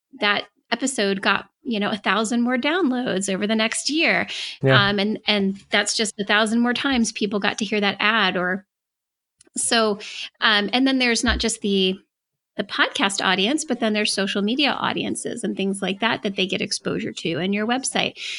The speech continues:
Speaker 1: So I think, I think you were right to, to kind of approach that a little cautiously and then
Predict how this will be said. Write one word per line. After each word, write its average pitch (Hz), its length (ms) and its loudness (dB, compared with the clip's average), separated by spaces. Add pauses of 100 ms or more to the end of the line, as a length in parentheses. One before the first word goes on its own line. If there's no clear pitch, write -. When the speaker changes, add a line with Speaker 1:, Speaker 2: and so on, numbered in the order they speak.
(120)
Speaker 1:
So - 220 -2
I 277 120 2
think, 285 440 0
I 254 40 4
think 294 240 0
you 302 80 2
were 294 140 2
right 247 420 2 (120)
to, 190 560 2 (260)
to 185 300 0
kind 220 280 0
of 196 220 -2
approach 196 560 -2
that 208 180 0
a 196 40 2
little 190 220 -2
cautiously 226 680 -2
and 196 120 2
then 185 220 0